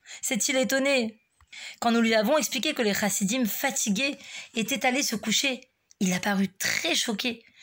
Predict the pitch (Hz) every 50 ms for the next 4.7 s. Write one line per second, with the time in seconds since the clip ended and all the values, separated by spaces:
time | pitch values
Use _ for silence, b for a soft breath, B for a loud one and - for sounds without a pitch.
0 | B B B B B - - 294 277 285 320 381 427 440 - - 381 - - 339
1 | 330 294 320 294 311 320 359 359 311 302 277 - - 277 285 320 339 339 - 294
2 | 311 330 349 330 269 285 214 - 285 233 254 254 240 - 277 285 277 262 269 -
3 | _ B B B B B B B B _ - 220 233 262 277 269 - 202 - -
4 | 269 247 202 226 202 208 196 - 208 196 - - 202 170